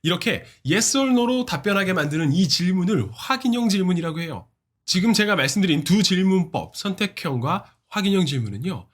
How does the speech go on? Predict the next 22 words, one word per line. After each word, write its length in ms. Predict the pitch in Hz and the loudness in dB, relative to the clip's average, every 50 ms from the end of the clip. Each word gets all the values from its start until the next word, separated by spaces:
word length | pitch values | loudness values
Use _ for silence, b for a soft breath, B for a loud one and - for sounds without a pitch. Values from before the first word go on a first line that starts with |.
| b b b b b b - | b b b b b b -2
어, 260 | 131 127 127 123 135 | 0 2 2 2 2
상대방이 500 | 135 247 277 269 285 262 214 156 156 190 - - | 2 2 2 2 2 2 0 0 -2 -4 -4 -4
정해진 420 | - 165 196 226 233 185 233 220 | 0 0 2 2 2 2 0 -2
답변 440 | - - - 127 - 214 214 202 185 | -2 -2 -4 -4 -4 -2 -2 0 0
안에서 440 | 170 165 170 165 165 160 180 170 - | 0 -2 -2 -4 -4 -4 -4 -4 -2
고르게, 480 | - 147 143 147 143 143 143 143 135 | -2 0 0 0 0 0 -2 -2 -2
고르면 400 | 127 - 175 190 196 185 180 151 | -2 0 0 2 2 2 2 2
되다 200 | 127 135 127 131 107 | 0 -2 -2 -2 -4
보니까, 440 | 104 98 95 - 170 165 107 - B B B B B B | -4 -6 -8 -8 -6 -6 -6 -8 B B B B B B
어, 200 | - 98 95 101 | -6 -4 -4 -4
답변하기가 500 | 117 123 131 185 185 170 160 160 151 147 | -4 -2 0 0 0 0 0 0 -2 -2
비교적 400 | - 143 139 135 123 131 123 127 | 0 0 0 2 2 0 -2 -6
수월하고 840 | - - - - - 175 160 156 147 135 131 139 180 233 262 - - _ _ _ _ _ _ | -8 -10 -12 -10 -6 -4 -4 -2 -2 -2 -2 -2 -2 -4 -4 -8 -12 _ _ _ _ _ _
빨리 320 | 214 233 247 262 254 247 202 | -2 0 2 2 2 2 2
답변할 400 | 131 117 - 139 123 120 117 117 | 0 -4 -4 -4 -2 -2 -2 -2
수 380 | 117 117 110 104 101 101 - _ | -4 -6 -8 -8 -10 -12 -10 _
있지만요. 760 | 156 139 - 165 135 95 87 87 78 80 113 143 98 87 - _ _ _ _ _ _ _ _ | -4 -2 -2 -2 -2 -4 -6 -8 -10 -10 -10 -10 -12 -14 -16 _ _ _ _ _ _ _ _
상대방의 480 | - - 277 262 262 269 254 240 233 220 | -4 -2 0 2 2 2 2 2 0 0
답변이 500 | - 131 - - 139 147 202 196 104 B B B B B B B | -2 -4 -4 -4 -2 -2 -2 -2 -4 B B B B B B B
이 200 | 165 175 175 - - | -6 -6 -6 -4 -4
단답으로 680 | - - 165 180 196 247 262 269 240 262 254 254 247 | -2 0 2 2 2 2 0 0 -2 -2 -2 -4 -2
돌아온다는 840 | - 175 165 175 175 165 165 160 151 156 147 151 185 226 262 262 | -2 -2 0 0 0 -2 -2 -4 -4 -4 -4 -4 -4 -4 -6 -8